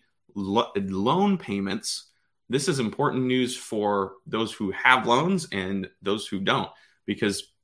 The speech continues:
if these loan payments are reinstated, companies like SoFi, banking companies, uh, some of the, the lenders to these student loans as well will start getting big repayments back after we've seen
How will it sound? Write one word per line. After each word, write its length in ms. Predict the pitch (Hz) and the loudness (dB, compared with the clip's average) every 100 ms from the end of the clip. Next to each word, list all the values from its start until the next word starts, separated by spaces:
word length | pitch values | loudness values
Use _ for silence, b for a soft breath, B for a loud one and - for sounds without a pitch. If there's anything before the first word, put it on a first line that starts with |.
| _ _ _ _ - | _ _ _ _ -6
if 140 | 117 - | -6 2
these 260 | 127 - | 2 2
loan 220 | 110 120 120 | 0 2 2
payments 320 | 123 110 98 | 2 0 -2
are 140 | 101 | -4
reinstated, 800 | 104 101 104 - 151 151 143 - B B B - | -2 -2 -2 -2 0 0 -4 -6 B B B -2
companies 460 | 120 123 123 113 | -2 2 0 2
like 180 | 101 95 | 0 -2
SoFi, 640 | - 135 131 127 123 123 | 2 2 4 2 4 2
banking 480 | 107 107 117 123 110 | 0 0 0 0 -2
companies, 640 | 110 104 104 98 101 - b b b - | -2 -4 0 0 0 -4 b b b -8
uh, 180 | 95 98 | -4 -4
some 240 | - 110 | -2 -2
of 80 | 101 | 0
the, 180 | 98 - _ - | -2 -4 _ -14
the 240 | 95 92 _ _ 101 | -12 -12 _ _ -6
lenders 600 | 101 135 165 92 95 - | 2 4 4 2 -2 -4
to 120 | 98 | -4
these 280 | 90 98 - - - _ _ | -4 -6 -10 -12 -16 _ _
student 340 | - - 202 180 | -16 -6 -4 -2
loans 220 | 101 - | -4 -4
as 80 | 95 | -4
well 260 | 104 104 | 0 0
will 80 | 95 | -2
start 300 | - 107 - | -4 -6 -4
getting 240 | 104 98 - | -4 -4 -4
big 240 | 92 107 107 | -4 -4 -4
repayments 760 | 95 - 104 117 85 71 - b b b - | -6 -4 -4 -2 -4 -8 -12 b b b -4
back 320 | 110 101 - | 6 6 8
after 240 | 85 - 107 | 0 0 -2
we've 200 | 98 - | -4 -4
seen 480 | - 101 95 95 | -2 0 0 -4